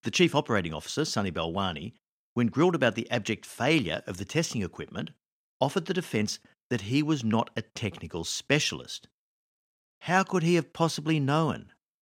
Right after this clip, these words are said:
According to his defence team, he was simply failed by his technical experts. It was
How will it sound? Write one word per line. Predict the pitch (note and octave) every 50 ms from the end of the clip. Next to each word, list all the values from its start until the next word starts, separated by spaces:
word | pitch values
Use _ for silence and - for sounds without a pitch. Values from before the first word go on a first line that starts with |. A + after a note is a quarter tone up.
| _ _ _ _ _ -
According | - - - A2 F2+ E2 D2+
to | D2+
his | E2+ E2 -
defence | - - - G3 G#3 - -
team, | - - E2 A2 A#2 - - - - - _
he | - - F#3
was | D#3+ E3+ E3
simply | - - D#3+ - - C#3+ C#3+
failed | C#3 - - - C#3+ C3+ C3 C3 C3 C3+ C3 - -
by | A#2 A2+ A2
his | G#2+ A2+ G#2+ -
technical | - - A2 F#2+ - - F2 - - G2+ -
experts. | - D#3 D#3 - - - D#2+ - - -
It | - D3 -
was | D#3+ D#3 C3+ C3